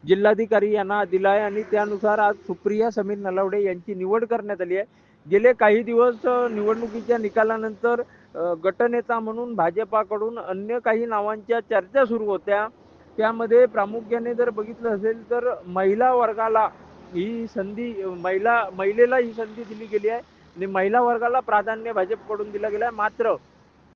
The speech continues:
गटनोंदणी करत असताना या गटाच्या नियमाच्या अनुषंगाने किंवा गटनोंदणीच्या वेळी जी काय, अ, निवडणूक प्रक्रिया असेल त्या अनुषंगाने अद्याप, अ, उर्वरित जी ब-, प्रक्रिया आहे ती लवकरच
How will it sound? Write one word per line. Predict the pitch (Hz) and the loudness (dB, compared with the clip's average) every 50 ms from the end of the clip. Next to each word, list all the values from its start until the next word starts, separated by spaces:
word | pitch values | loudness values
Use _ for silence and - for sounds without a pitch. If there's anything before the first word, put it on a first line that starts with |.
| _ _ _ _ _ - 131 135 131 | _ _ _ _ _ -20 -14 -6 -6
गटनोंदणी | 160 156 - 233 240 247 247 233 233 254 254 | -6 -2 -2 -4 -2 -2 -4 -6 -6 -6 -4
करत | 214 233 220 226 208 220 | -2 -2 -2 -2 -2 -4
असताना | 202 196 - - 202 208 220 233 262 - - - - - - - 165 | -4 -4 -4 -6 -4 -4 -4 -8 -8 -10 -14 -20 -20 -20 -10 -2 2
या | 196 226 262 269 | 4 6 6 6
गटाच्या | 226 226 214 - 233 226 226 - 247 247 247 240 196 185 | 4 0 0 0 -2 -2 0 0 -2 0 -2 -2 -4 -6
नियमाच्या | 190 196 214 233 226 220 226 226 226 226 240 233 | -6 -4 -4 -4 -4 -4 -6 -6 -4 -2 -2 -2
अनुषंगाने | 220 208 214 220 202 214 214 202 190 214 208 214 240 247 | -2 -4 -6 -8 -8 -8 -8 -6 -6 -8 -6 -4 -4 -6
किंवा | - 208 214 - 240 202 196 | -6 -6 -6 -6 -4 -4 -4
गटनोंदणीच्या | 202 196 - 240 226 220 214 214 214 220 220 208 208 233 226 | -6 -4 -4 -6 -4 -6 -10 -10 -12 -16 -12 -6 -4 -4 -2
वेळी | 214 202 214 214 226 | 0 -2 -2 -2 -2
जी | 233 233 196 165 170 220 233 233 214 - | -6 -10 -16 -16 -14 -12 -12 -12 -6 -2
काय, | 220 214 220 | 0 0 0
अ, | 208 180 190 196 | -2 -4 -6 -6
निवडणूक | 190 190 202 202 214 214 208 220 214 - - | -6 -6 -6 -6 -6 -6 -8 -10 -14 -12 -10
प्रक्रिया | 214 208 196 269 240 240 233 208 | -10 -10 -8 -4 -2 0 0 0
असेल | 185 202 214 202 196 - | 0 -2 -4 -4 -4 -2
त्या | 226 233 240 233 | -2 0 2 0
अनुषंगाने | 233 214 220 214 - 214 202 202 208 208 208 220 233 247 _ _ _ _ _ _ - | 0 -2 -6 -8 -8 -8 -8 -6 -8 -6 -6 -6 -8 -10 _ _ _ _ _ _ -4
अद्याप, | 170 175 175 175 233 240 247 214 240 | -4 -4 0 2 2 2 2 0 -2
अ, | 233 180 160 196 196 196 196 202 196 190 190 190 185 180 185 185 190 | -4 -4 -2 -2 -2 0 0 0 -2 -4 -6 -10 -10 -10 -12 -10 -8
उर्वरित | 185 180 202 214 220 226 247 262 214 | -6 -6 -2 0 0 0 0 -4 -10
जी | 190 202 247 254 240 220 | -10 -10 -10 -8 -8 -8
ब-, | 190 208 | -6 -6
प्रक्रिया | 208 196 - 214 196 190 214 214 214 214 | -6 -4 -4 -8 -6 -6 -4 -2 0 0
आहे | 214 214 | 0 -2
ती | 214 - 226 233 240 - _ _ _ _ - | -4 -8 -12 -12 -12 -14 _ _ _ _ -4
लवकरच | 175 202 202 196 - 247 254 254 | -2 -2 -2 2 2 2 2 2